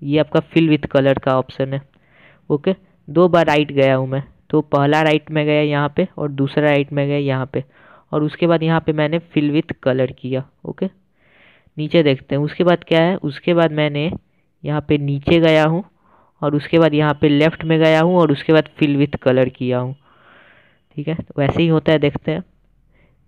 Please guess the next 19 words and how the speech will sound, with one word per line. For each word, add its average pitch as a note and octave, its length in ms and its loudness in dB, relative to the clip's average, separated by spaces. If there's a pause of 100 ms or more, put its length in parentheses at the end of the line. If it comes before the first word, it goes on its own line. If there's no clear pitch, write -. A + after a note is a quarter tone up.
(220)
नीचे D3 320 -2
गया E3 260 4
हूँ, E3+ 200 -2 (260)
उसके C3+ 280 -4
बाद D3+ 180 2
लेफ्ट D3 320 0
में E3 200 0
गया E3 240 4
हूँ E3+ 180 -2 (360)
और D3 180 0
उसके - 240 -2
बाद D#3 140 4
यहाँ D3 240 2
पे E3 140 0 (160)
fill D3 180 0
with E3+ 220 -2 (140)
color C3+ 260 0
किया C3 320 -6
हूँ। C3 140 -6